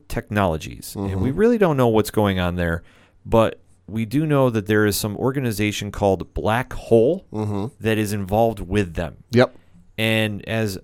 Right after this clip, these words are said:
Speaker 1: Iris is investigating their C E O, what happens? But there is a hit put out
Speaker 2: Yep.
Speaker 1: on her.
Speaker 2: Yep.
Speaker 1: Now, Pad,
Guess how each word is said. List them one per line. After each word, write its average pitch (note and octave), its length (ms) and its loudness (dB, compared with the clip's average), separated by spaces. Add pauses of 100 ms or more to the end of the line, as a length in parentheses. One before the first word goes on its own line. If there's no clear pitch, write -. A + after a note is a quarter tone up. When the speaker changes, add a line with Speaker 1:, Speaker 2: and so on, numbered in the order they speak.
Speaker 1:
Iris C#3+ 400 2
is F#2 200 -6
investigating A#2+ 1120 0 (380)
their F#2 140 -2
C G#2 480 -4
E A#2 60 4
O, D3 400 6 (800)
what E3 380 2
happens? D3 760 -2 (160)
But G#2 340 2
there G#2 220 -2
is G2 140 -2
a F#2 80 -2
hit - 280 -2
put C3 180 4
out F2+ 440 2
Speaker 2:
Yep. A2 220 0 (440)
Speaker 1:
on A#2+ 200 2
her. E2+ 260 -6 (100)
Speaker 2:
Yep. - 300 2 (320)
Speaker 1:
Now, A#2 160 0
Pad, F#3+ 480 -2